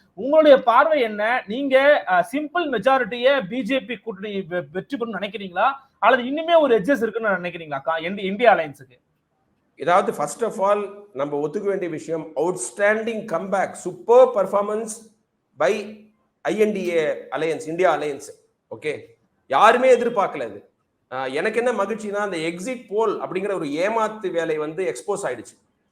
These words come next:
Speaker 2: நியூஸே
Speaker 1: ஓகே.
Speaker 2: எடுக்க முடியாத வட இந்திய ஊடகங்கள் ரிசர்ச் பண்ணி எக்ஸிட் போல்ஸ் பண்ணுவாங்களா? அந்த ம-, மடத்தனத்தை மக்கள் உணரணும். அப்புறம்,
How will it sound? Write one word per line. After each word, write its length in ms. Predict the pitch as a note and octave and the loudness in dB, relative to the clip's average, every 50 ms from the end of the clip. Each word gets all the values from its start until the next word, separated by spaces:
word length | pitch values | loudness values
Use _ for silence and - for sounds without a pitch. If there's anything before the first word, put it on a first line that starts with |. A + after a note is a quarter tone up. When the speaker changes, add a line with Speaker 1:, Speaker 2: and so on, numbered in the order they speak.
| _ _ _ _ _ C#3+ | _ _ _ _ _ -6
Speaker 2:
நியூஸே 280 | E3+ G#3 B3 B3+ A3+ B3+ | -4 -2 -2 -2 0 4
Speaker 1:
ஓகே. 100 | C4+ C4+ | 6 8
Speaker 2:
எடுக்க 320 | B3+ A#3+ A#3 A#3 - A#3+ | 8 8 6 4 2 0
முடியாத 540 | A#3 A3 G#3+ G#3+ G#3+ G3+ F#3+ F#3 F3+ F3 D#3+ | 0 0 0 2 4 4 4 4 2 0 0
வட 180 | D#3 D#3+ F3 | 2 2 2
இந்திய 340 | A3 A3 G#3 G3 F#3+ F#3 F3 | 0 0 -2 -2 -2 -2 -2
ஊடகங்கள் 500 | F3 F#3 F#3 F3+ F3 E3+ F3 E3+ G#3 A3+ | 0 2 2 2 2 0 -4 -6 -8 -8
ரிசர்ச் 440 | F#3+ F3 F#3 F3+ A#3 B3+ B3 B3+ - - | -6 -6 -2 2 4 4 4 2 -2 -8
பண்ணி 260 | G#3 G3+ A3 A3 G3+ | -8 -6 -4 -2 -2
எக்ஸிட் 260 | F#3 E3+ F#3 A#3 - F#3+ | -4 -4 -6 -10 -8 -6
போல்ஸ் 240 | F#3+ F#3 F#3 - | -6 -6 -6 -4
பண்ணுவாங்களா? 360 | E3 E3 E3+ E3 D#3+ D#3+ E3 G3 A3 - - _ _ _ _ _ _ _ _ _ _ _ _ | -2 -2 0 0 -2 -2 -4 -4 -4 -6 -12 _ _ _ _ _ _ _ _ _ _ _ _
அந்த 360 | - C3+ E3 G#3+ A3 G3 G#3+ G3+ F#3+ F#3 F3 E3+ E3 E3 D#3 D3+ C#3+ D3 | 0 2 2 2 2 2 4 6 6 6 4 2 2 2 0 -2 -4 -6
ம-, 120 | D3+ D3+ D3 C#3+ | -8 -8 -4 -2
மடத்தனத்தை 540 | D3+ E3+ G#3+ G#3+ - A3 G3+ F#3+ D#3 C#3+ G3+ | 0 0 0 0 -2 -4 -4 -4 -4 -4 -4
மக்கள் 300 | E3 D#3+ - - G#3 F#3+ | -4 -6 -4 -4 -4 -4
உணரணும். 420 | D#3+ D#3 D#3+ D#3 D#3 C#3 C3 - _ _ _ _ _ _ | -2 -4 -4 -4 -6 -8 -12 -16 _ _ _ _ _ _
அப்புறம், 560 | - D3 - F#3 G3 G3+ G#3+ A3+ A3 - _ | -8 -8 -4 -2 -2 -2 -2 -4 -6 -12 _